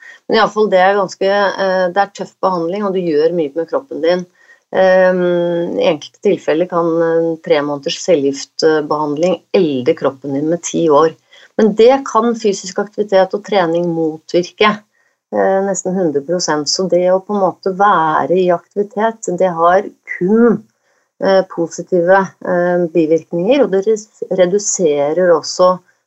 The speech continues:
fare for tilbakefall og fare for følgesykdommer. Eh, og da gjerne hjerte-karsykdommer, alvorlige sykdommer. Så trening er faktisk viktig, og vi opplever jo, vi mener jo at dette er såpass, eh,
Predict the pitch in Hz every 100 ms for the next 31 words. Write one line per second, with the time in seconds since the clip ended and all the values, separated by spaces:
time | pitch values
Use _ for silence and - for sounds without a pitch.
0 | _ - 214 170 143 147 170 160 139 -
1 | 180 180 143 - - 196 233 175 _ -
2 | 196 143 127 165 - 156 170 - 214 151
3 | 127 127 143 135 131 139 180 - _ _
4 | _ _ _ _ _ - 190 185 185 180
5 | 180 180 - 190 180 185 165 165 185 185
6 | - 160 196 156 127 151 147 175 214 202
7 | 175 143 139 139 160 175 180 135 143 160
8 | 190 185 _ _ _ - - 226 226 -
9 | _ - 233 160 185 233 - - - 196
10 | - _ - 202 214 - - 294 226 262
11 | 277 - _ - 170 170 190 214 202 220
12 | 262 269 208 143 143 165 185 175 - 160
13 | 165 147 - 170 165 - - - 180 175
14 | 175 175 170 170